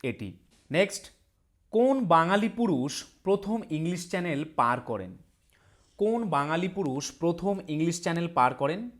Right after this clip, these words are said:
অ্যান্সারটি হয়ে যাবে অপশন বি, মিহির সেন প্রথম বাঙালি পুরুষ হিসেবে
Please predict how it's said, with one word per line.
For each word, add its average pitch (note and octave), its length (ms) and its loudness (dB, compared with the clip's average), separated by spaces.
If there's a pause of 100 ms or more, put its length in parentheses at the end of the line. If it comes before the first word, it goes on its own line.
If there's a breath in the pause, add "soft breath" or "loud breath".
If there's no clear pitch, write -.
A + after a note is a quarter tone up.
(260)
অ্যান্সারটি B2 440 -6
হয়ে A2+ 120 -6
যাবে C3 320 -4
অপশন D3 380 -2
বি, C3+ 280 -2 (420 soft breath)
মিহির D3+ 280 0
সেন C3+ 440 -2 (140)
প্রথম C#3 560 -2 (440)
বাঙালি C#3+ 640 0
পুরুষ E3 280 -2
হিসেবে B2 420 -4